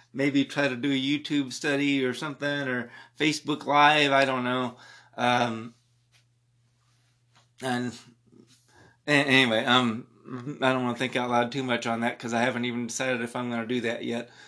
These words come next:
on, on video or not. But, um, anyway, let's go to Revelation twenty here, and we're gonna look at a couple of passages here. And this is after the tribulation.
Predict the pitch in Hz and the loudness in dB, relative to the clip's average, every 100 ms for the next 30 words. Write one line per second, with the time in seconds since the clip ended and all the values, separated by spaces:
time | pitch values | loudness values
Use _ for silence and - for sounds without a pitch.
0 | - - 113 117 120 127 123 120 120 135 | -20 -10 -4 -2 -2 -4 -4 -2 0 0
1 | 127 120 120 120 123 120 117 - _ - | 2 2 0 2 0 0 -6 -8 _ -20
2 | - _ _ 127 135 127 120 127 - _ | -20 _ _ 4 6 6 4 -2 -8 _
3 | _ _ _ _ - 165 156 127 117 - | _ _ _ _ -4 4 8 8 8 4
4 | 151 147 - 160 147 147 143 139 156 156 | -2 -4 0 -2 -2 -4 -4 -4 -4 -4
5 | 147 151 135 143 139 131 123 127 120 123 | -6 -8 -8 -4 -2 0 2 2 0 -2
6 | 127 131 131 135 120 120 170 170 120 127 | -2 0 0 0 -2 0 0 0 -6 -4
7 | 117 110 107 110 113 107 104 - - - | -6 -6 -8 -8 -6 -6 -8 -16 -20 -20
8 | - 123 131 151 160 135 - - - 160 | -14 -4 -2 -2 -4 -6 -10 -12 0 2
9 | 170 185 160 180 185 180 170 156 135 156 | 4 2 0 0 0 2 2 0 -2 -6
10 | 147 | -10